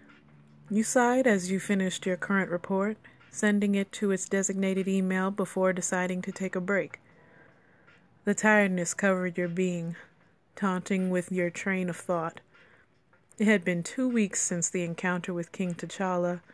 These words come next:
and you were sure it was bothering you more than it should have. He left you hot and bothered that day, initiating your water park and then deciding not to take a swim.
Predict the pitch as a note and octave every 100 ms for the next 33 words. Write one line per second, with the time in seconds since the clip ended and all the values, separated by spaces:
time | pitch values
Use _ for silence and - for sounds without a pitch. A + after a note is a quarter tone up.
0 | - - - F#3+ F3+ F3 F3 - C4 C4+
1 | C4+ C#4 G3+ F3 F3 F3 F3+ F3+ F3+ F3
2 | F3 F3 F3 F3+ F3 E3 D#3+ - - F3
3 | D#3+ D#3 E3 - _ - - _ - _
4 | _ _ _ - - A3 G#3 G3+ - -
5 | D#3 - G#3 G#3 F#3+ F3 F3+ F3 E3 D#3+
6 | D#3 D#3+ C#3+ D#3+ D3 D3+ - _ _ -
7 | - - - _ _ - G3 G3 - F#3
8 | F3 F3+ F3 F3 E3+ F3 E3+ E3+ F3+ F3+
9 | F3 - F3+ F3 E3+ E3 F3 F3 D#3+ -
10 | F3+ F3 F3 F3 F3 - F#3 D#3+ D3 -
11 | G3 G3+ G#3